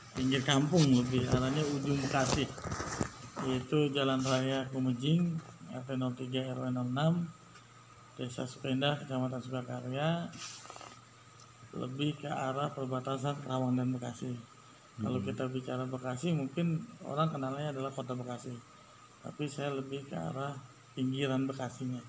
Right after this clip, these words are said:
Speaker 2: Ya, soalnya tadi saya keluar tol juga bukan keluar tol Bekasi ternyata.
Speaker 1: Iya, itu tol Cikarang.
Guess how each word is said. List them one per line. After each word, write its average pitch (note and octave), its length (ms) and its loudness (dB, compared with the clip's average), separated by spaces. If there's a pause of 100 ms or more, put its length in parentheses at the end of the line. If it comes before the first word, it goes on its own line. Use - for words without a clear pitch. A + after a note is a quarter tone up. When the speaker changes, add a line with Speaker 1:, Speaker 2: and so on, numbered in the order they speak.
(280)
Speaker 2:
Ya, A#2 160 2
soalnya A2+ 320 0
tadi B2+ 240 0
saya B2 240 2
keluar A2+ 320 4
tol B2+ 240 2
juga A2 240 2
bukan G#2+ 400 -2
keluar A2 280 2
tol G#2+ 200 2
Bekasi C3+ 480 -2
ternyata. C#3 400 4
Speaker 1:
Iya, - 320 -2
itu C#3 160 4
tol C#3+ 200 2
Cikarang. B2 600 -2